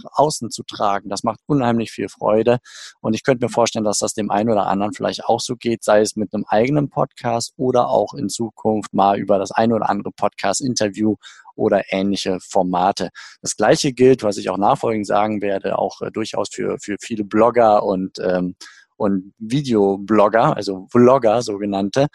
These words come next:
YouTuber, die im Grunde alle nach dem gleichen Prinzip, äh, agieren und viel Spaß haben, eine Message nach außen zu tragen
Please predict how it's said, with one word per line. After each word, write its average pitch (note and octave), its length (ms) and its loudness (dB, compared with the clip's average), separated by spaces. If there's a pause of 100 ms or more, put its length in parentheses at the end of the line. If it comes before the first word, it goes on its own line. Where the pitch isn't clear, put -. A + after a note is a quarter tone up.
(200)
YouTuber, A2+ 600 -2 (440)
die A#2+ 220 0
im A#2+ 120 0
Grunde B2+ 320 2
alle C#3+ 200 4
nach B2+ 160 2
dem A#2 160 -6
gleichen A#2+ 320 0
Prinzip, C3+ 460 -6 (120)
äh, A2 300 -2
agieren A#2+ 580 2
und A#2+ 220 -4
viel D3 160 0
Spaß A#2 420 2
haben, A2+ 220 0
eine G#2 200 -2
Message B2+ 440 0
nach G2+ 160 -4
außen B2+ 340 0
zu - 140 -8
tragen A2 480 -2